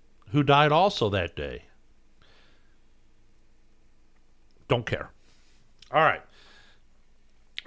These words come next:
But the mainstream media here in America is not doing anything. They're more worried about a shampeachment.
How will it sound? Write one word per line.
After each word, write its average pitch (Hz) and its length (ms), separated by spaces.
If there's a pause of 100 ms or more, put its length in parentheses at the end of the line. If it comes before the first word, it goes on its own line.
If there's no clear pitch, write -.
(480)
But 156 160
the 165 80
mainstream 185 440
media 165 220
here 160 120
in 151 80
America 143 560
is 139 220
not 139 340
doing 127 380
anything. 110 520
They're 151 220
more 185 220
worried 165 280
about 143 300
a 120 40
shampeachment. 123 840